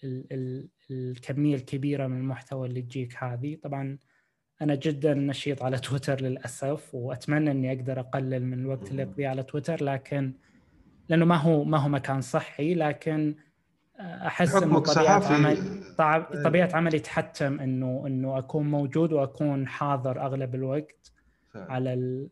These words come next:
Speaker 1: على ال-، على الشبكة.
Speaker 2: مهم.
Speaker 1: آه، أستخدم ال آر إس إس، ال آر إس إس feeds بكثرة، أتابع، آه،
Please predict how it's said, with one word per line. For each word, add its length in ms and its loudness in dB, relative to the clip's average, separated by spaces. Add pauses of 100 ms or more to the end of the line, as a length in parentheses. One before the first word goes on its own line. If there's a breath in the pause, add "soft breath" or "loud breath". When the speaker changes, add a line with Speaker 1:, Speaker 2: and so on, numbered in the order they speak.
(100)
Speaker 1:
على 300 -2
ال-، 320 -4
على 200 -2
الشبكة. 580 -6 (1200 loud breath)
Speaker 2:
مهم. 160 -18 (180 loud breath)
Speaker 1:
آه، 480 -2 (100)
أستخدم 480 2
ال 100 2
آر 180 2
إس 160 -8
إس، 520 -12
ال 180 -2
آر 160 2
إس 180 -2
إس 240 -6
feeds 560 -2
بكثرة، 520 -2
أتابع، 600 -2
آه، 300 -6